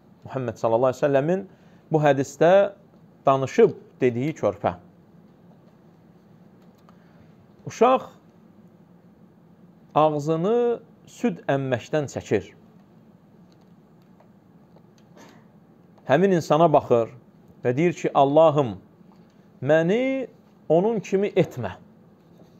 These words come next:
Məni o varlı, zəngin, üzdə gözəl görkəm şəxs kimi etmə." Qardaşlarım, bəzi şeylər insana gözəl görkə bilər. Məsələ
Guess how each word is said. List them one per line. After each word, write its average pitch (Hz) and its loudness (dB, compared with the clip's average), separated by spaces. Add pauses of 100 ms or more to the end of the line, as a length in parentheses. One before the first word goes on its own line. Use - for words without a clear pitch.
(1120)
Məni 131 0
o 170 4
varlı, 139 4
zəngin, 135 0 (560)
üzdə 156 2 (240)
gözəl 190 6 (100)
görkəm 143 2 (1040)
şəxs - -6
kimi 139 -4
etmə." 104 -8 (1900)
Qardaşlarım, 160 -2
bəzi 190 0 (100)
şeylər 117 -6
insana 127 -6
gözəl 120 -4
görkə 107 -6
bilər. 92 -8 (1500)
Məsələ 156 2